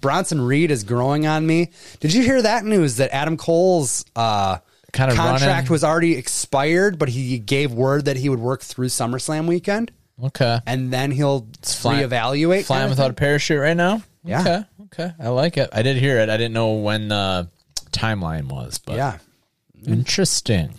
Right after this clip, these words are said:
Speaker 1: I kinda hope he stays put. I, I don't know. The last thing I need is for all these guys to go to A E W. Really, I really, I prefer the guys that show up from New Japan or from, you know.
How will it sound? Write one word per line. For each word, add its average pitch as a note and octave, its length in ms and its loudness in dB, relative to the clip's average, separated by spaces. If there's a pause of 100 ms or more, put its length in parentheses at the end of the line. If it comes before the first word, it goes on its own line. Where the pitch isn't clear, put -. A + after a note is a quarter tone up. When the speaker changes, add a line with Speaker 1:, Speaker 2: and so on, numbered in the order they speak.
Speaker 1:
I F3 80 0
kinda D#3+ 280 -2
hope A#2 180 -4
he A2 60 -6
stays F2 280 -8
put. - 240 -14
I, C#3+ 160 -4 (920)
I D3 100 -2
don't D3 120 0
know. B2 100 -2
The D#3+ 140 2
last A#3+ 340 0
thing A#3+ 160 0
I G#3 80 4
need G3+ 180 4
is E3+ 120 0
for - 220 -4
all E3+ 300 4
these F3 200 2
guys D3 380 0
to C#3 80 -4
go C3+ 180 0
to C3+ 60 0
A B2 140 -2
E B2+ 200 -4
W. B2 500 -2 (140)
Really, C#3+ 400 2 (480)
I B3 200 2
really, G#3 560 2
I A3+ 180 0
prefer F#3+ 880 0 (420)
the C#3+ 100 0
guys D3+ 400 0
that C#3+ 120 -2
show D3+ 340 2
up D3 180 0
from C#3+ 460 0
New C#3+ 160 4
Japan B2 680 -2
or A2 140 -4
from, A2+ 560 -4
you A2+ 100 -4
know. F#2+ 260 -4